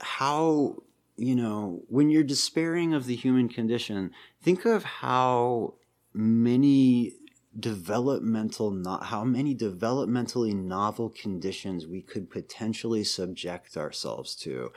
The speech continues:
and how just truly unknown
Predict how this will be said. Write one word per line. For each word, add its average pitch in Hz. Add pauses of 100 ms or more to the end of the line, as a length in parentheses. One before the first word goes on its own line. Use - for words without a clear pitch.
(480)
and 139
how 147
just 135
truly 160
unknown 95